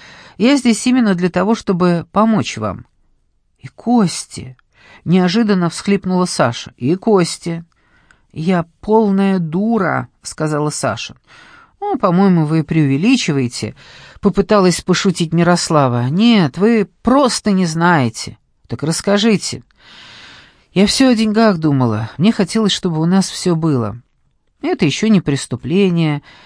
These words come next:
Вы ведь о чём-то другом мне хотели рассказать". "Да, об анонимных письмах". "О каких письмах?" "Анонимных". "Почему я о них до сих пор ничего не знаю?"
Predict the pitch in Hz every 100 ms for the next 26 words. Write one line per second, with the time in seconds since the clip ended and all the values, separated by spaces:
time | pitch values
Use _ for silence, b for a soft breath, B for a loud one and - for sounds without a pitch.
0 | B B 180 214 202 202 190 202 190 202
1 | 240 247 339 180 147 160 - 147 139 147
2 | - 165 160 127 95 - - _ _ _
3 | - 113 143 143 165 - b b b -
4 | 147 175 214 247 233 208 240 - 202 -
5 | 190 190 - _ _ _ _ _ 139 -
6 | 247 339 - - 226 - 110 - - _
7 | _ - 110 113 135 202 220 220 - _
8 | _ _ _ _ _ _ - 147 175 175
9 | 170 160 156 170 170 151 - 151 - 160
10 | 170 170 - 151 165 180 185 185 151 104
11 | 95